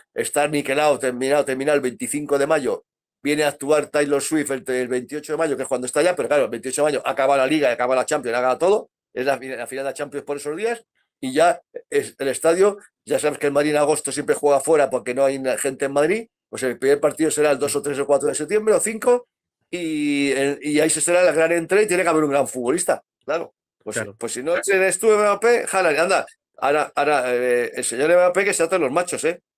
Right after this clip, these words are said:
Speaker 1: Porque el que venga, con el equipo que tiene, con el, con el equipo ha visto, y que no se crean que son ellos los máximos,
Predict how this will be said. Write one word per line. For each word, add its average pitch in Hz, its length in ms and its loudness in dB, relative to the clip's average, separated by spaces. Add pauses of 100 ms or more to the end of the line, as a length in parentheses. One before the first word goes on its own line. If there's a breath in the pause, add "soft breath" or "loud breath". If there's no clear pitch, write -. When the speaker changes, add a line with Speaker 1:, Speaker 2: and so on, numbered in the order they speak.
(120)
Speaker 1:
Porque 147 320 2
el 131 100 0
que 123 140 0
venga, 160 440 0 (460)
con 139 160 2
el 131 80 0
equipo 151 320 0
que 151 120 0
tiene, 156 300 0
con 117 180 -2
el, 113 140 -10 (120)
con 135 160 0
el 127 60 -2
equipo 185 260 -2
ha - 40 6
visto, 202 240 2
y 143 60 -4
que 139 80 2
no 170 80 2
se 208 160 0
crean 202 260 2
que 175 120 -4
son 185 180 -2
ellos 180 160 2
los 165 160 2
máximos, 139 380 -2